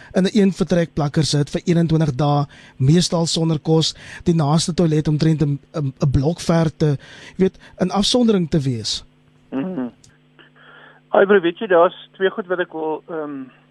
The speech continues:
Speaker 2: oor kommentaar lewer nou. Die eerste een is jou onmiddellike vraag. Eh, daar's 'n narratief wat besig is om te ontwikkel onder baie van ons medeburgers, dat hierdie koronavirus is eintlik maar 'n, 'n, 'n ryk witmans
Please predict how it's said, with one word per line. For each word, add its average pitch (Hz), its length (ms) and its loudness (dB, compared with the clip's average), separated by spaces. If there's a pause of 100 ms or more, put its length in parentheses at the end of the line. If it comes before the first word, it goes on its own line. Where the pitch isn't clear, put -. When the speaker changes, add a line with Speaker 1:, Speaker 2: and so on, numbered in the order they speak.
(160)
Speaker 2:
oor 165 140 -10
kommentaar 151 520 -4
lewer 139 240 -4
nou. 131 200 -2
Die 127 160 -12
eerste 139 240 -14
een 160 100 -10
is 147 140 -8 (180)
jou 135 340 -6
onmiddellike 139 540 -10
vraag. 139 220 0 (1400)
Eh, 147 140 -8
daar's 156 220 0
'n 190 80 0
narratief 165 560 -2
wat - 180 -6
besig 147 320 -6
is - 60 -20
om 147 140 -10
te 151 80 -14
ontwikkel 139 560 -4 (360)
onder 143 220 -8
baie 120 240 -2
van 151 160 -10
ons 135 380 -8
medeburgers, 123 720 -4 (1120)
dat 127 160 -8
hierdie 147 200 -6
koronavirus 147 720 0
is 139 120 -8
eintlik 147 280 -6
maar 147 160 0
'n, 127 260 4 (260)
'n, 143 220 -6
'n 151 80 -8
ryk 151 260 -8
witmans 135 380 -8